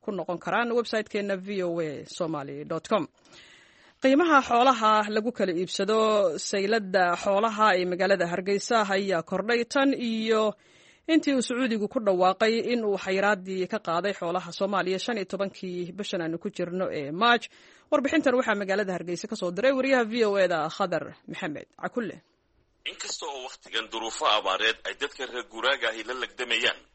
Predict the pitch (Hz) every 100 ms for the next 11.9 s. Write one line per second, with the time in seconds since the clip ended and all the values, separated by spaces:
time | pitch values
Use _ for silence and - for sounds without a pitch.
0 | _ _ - - 90 110 113 120 101 -
1 | - 120 101 120 117 113 107 _ - 175
2 | 175 147 110 107 - 120 127 117 - 107
3 | 123 104 117 123 80 104 104 - _ _
4 | _ - 80 - 90 - 113 107 98 113
5 | 120 113 - 123 120 131 123 71 - -
6 | - - 113 120 123 127 131 131 110 95
7 | 95 92 123 113 110 _ 147 123 - -
8 | 92 85 - 90 117 101 - _ - -
9 | 104 104 - - 127 120 113 110 110 -
10 | 120 107 110 117 113 135 131 113 127 147
11 | 120 113 - 110 95 98 - 113